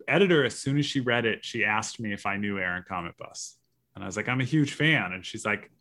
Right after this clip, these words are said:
she's like, "Not in a way that's derivative,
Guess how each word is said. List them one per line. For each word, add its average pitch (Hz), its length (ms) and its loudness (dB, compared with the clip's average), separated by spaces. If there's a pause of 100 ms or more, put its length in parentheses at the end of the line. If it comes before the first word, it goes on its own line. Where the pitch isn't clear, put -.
(640)
she's - 240 -16
like, 107 140 -6
"Not 123 240 2
in 147 60 -4
a 143 40 -2
way 135 140 2
that's 131 200 -4
derivative, 101 560 -2